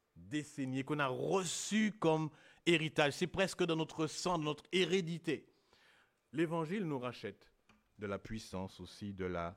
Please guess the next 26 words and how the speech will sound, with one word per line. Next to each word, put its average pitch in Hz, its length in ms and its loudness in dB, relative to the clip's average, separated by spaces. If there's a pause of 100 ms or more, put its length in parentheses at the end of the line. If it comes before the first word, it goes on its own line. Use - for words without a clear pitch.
(240)
tradition, 98 580 0
surtout 180 440 0
quand 139 140 0
ces 123 120 -4
traditions 98 640 -4 (880)
sont 107 200 -6
contraires 98 600 -2 (440)
à 92 80 -8
la 87 140 -4
parole 90 680 -2 (360)
de 90 180 -4
Dieu. 101 440 0 (1300)
Et 143 80 2
donc, 165 180 4
en 156 60 4
tant 180 140 4
qu'enfant 151 680 2
de 123 120 4
Dieu, 104 440 0 (400)
il 123 100 -2
faut 151 220 2
parfois 110 420 0
marcher 101 580 0 (340)
à 98 100 -8
contre-courant 101 840 2
de 95 340 0